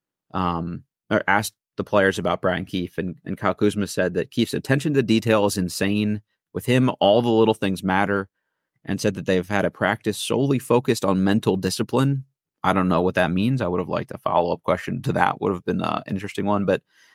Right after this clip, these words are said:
um, Coulibaly also said that the, um, mental-centric practice that they had,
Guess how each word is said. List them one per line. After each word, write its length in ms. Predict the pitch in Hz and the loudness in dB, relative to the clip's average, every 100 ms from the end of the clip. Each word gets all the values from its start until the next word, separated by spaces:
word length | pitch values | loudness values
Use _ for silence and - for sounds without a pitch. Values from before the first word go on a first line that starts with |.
| _ _ - | _ _ -2
um, 340 | 95 92 87 _ | 0 2 -2 _
Coulibaly 500 | 156 131 110 110 113 | 2 4 6 4 2
also 260 | 98 107 107 | 0 0 0
said 400 | - 107 98 92 | -2 0 0 0
that 220 | 92 90 | -2 -2
the, 420 | - 90 92 90 - _ _ _ - | -4 -4 -4 -8 -10 _ _ _ -6
um, 420 | 92 90 87 87 - | 0 0 0 -4 -8
mental-centric 920 | - 113 117 120 113 - 110 - 101 - | -2 0 0 -2 -2 0 0 -2 -8 -2
practice 400 | 101 104 104 - | -2 0 -4 -4
that 160 | 95 | -4
they 100 | 92 | -2
had, 400 | 95 90 87 87 | -2 0 0 -2